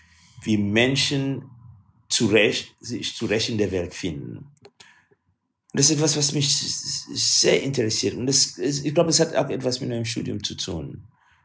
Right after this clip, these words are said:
Ja. Aber das Studium fängt ja auch nicht in der Uni an, ne?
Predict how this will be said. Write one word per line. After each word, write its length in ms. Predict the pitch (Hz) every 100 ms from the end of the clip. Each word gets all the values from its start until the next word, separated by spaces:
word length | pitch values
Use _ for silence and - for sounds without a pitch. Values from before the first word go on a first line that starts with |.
| _
Ja. 400 | 90 85 82 87 - - - - _ - _ _ _
Aber 140 | 143 151
das 120 | 160
Studium 300 | - 214 226
fängt 320 | - 202 190
ja 240 | 180 - - -
auch 280 | 139 160
nicht 300 | 160 175 175
in 100 | 156
der 200 | 147 147
Uni 320 | 160 240 113 -
an, 460 | 82 73 57 57
ne? 480 | 69 90 123 165